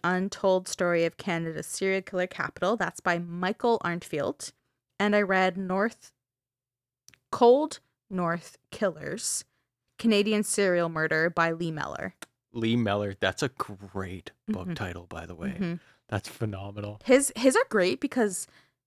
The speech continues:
Speaker 1: his, he is outlining, like, so many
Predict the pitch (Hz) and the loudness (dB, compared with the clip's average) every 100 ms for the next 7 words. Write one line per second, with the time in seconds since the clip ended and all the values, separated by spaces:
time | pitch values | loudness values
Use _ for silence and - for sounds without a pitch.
0 | _ - 202 240 254 - - - 240 262 | _ 0 2 2 0 -8 -10 0 0 2
1 | 240 196 220 - 196 190 190 190 185 180 | 2 4 2 4 4 4 4 2 0 0
2 | 175 165 - - _ _ _ _ _ - | 0 -2 -4 -20 _ _ _ _ _ -14
3 | - - - - - 196 180 165 156 175 | -10 -8 -8 -10 -10 -12 -12 -16 -10 -6
4 | 175 151 82 - | -4 -4 -6 -8